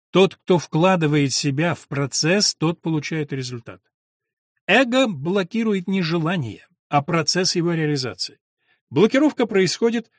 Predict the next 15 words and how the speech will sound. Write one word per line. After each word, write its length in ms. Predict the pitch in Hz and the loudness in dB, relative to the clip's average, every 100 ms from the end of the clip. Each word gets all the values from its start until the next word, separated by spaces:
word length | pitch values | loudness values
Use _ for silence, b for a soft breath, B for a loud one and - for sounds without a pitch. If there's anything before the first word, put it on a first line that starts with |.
| _ | _
за 260 | 131 123 143 | -6 0 0
счёт 360 | - 147 220 | 0 -2 0
непрерывного 880 | 208 202 160 120 104 113 139 165 202 - | 0 -2 -2 -4 -4 -4 -4 -2 -4 -6
оглядывания 720 | 143 120 107 101 104 127 147 | -8 -6 -6 -6 -8 -6 -4
назад. 460 | 170 190 190 123 - _ _ | -4 -6 -6 -8 -12 _ _
Эго 300 | - 233 214 | 0 2 2
не 160 | 233 233 | 4 2
против 520 | 226 233 240 - 151 | 4 4 4 2 0
желаемого 560 | 127 180 165 135 131 123 | 2 2 2 0 0 -2
события. 540 | - 143 104 - - _ _ _ | -4 -4 -4 -8 -16 _ _ _
Эго 380 | 151 214 185 139 | 4 4 4 2
против 440 | 160 180 175 175 190 | 2 0 2 0 2
изменения 680 | 143 170 170 190 196 180 165 | 2 4 4 4 4 2 0
вчерашнего 600 | - 165 156 - 147 135 | 0 0 0 -2 -2 -2
покоя. 440 | 135 127 107 92 | -4 -8 -8 -10